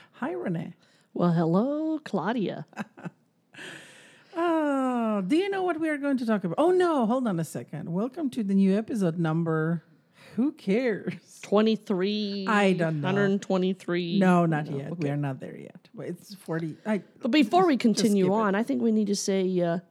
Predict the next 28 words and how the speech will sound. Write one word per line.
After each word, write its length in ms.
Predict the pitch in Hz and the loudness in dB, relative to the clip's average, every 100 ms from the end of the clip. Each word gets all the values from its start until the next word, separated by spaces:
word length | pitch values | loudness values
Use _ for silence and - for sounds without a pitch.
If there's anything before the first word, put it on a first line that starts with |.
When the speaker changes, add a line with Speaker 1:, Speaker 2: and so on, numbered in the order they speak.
| - | -12
Speaker 1:
Hello. 320 | - 170 120 - _ | -4 -2 -4 -10 _
Speaker 2:
hello, 440 | - 190 175 170 202 | 2 6 8 8 8
welcome. 720 | 202 196 - 180 175 180 208 _ _ | 6 4 2 0 2 -2 -4 _ _
Speaker 1:
Hi, 280 | - 202 208 | -6 -2 2
Speaker 2:
Um, 80 | 247 | 2
Speaker 1:
Mom. 580 | 226 196 185 180 185 220 | 4 4 2 2 2 4
Speaker 2:
hi, 240 | 180 175 | 4 4
Mom. 520 | 226 202 196 202 233 - | 6 6 6 4 2 -2
Hi, 280 | 170 180 180 | -2 0 0
sister. 680 | 185 - 185 - 180 185 247 | 0 -2 -2 -2 -2 -2 -2
Speaker 1:
Hi, 140 | 190 | -4
sister. 500 | 208 208 185 - 185 | -6 -4 -8 -6 0
Speaker 2:
And 140 | 214 254 | 6 6
we 100 | 262 | 6
may 240 | 262 277 | 4 4
even 220 | 262 247 | 2 2
ha-, 180 | 233 240 - | 2 0 -2
you 220 | 226 240 | -2 2
know 80 | 254 | 4
what? 200 | 262 277 | 4 2
We've 220 | 233 208 | -2 0
e-, 60 | 220 | -2
even 360 | - 220 220 | 0 2 4
got 180 | 214 220 | 6 4
a 20 | |
couple 320 | 220 240 226 | 2 -2 0
new, 360 | 220 220 226 220 | 2 2 2 2
uh, 260 | 214 214 | 2 2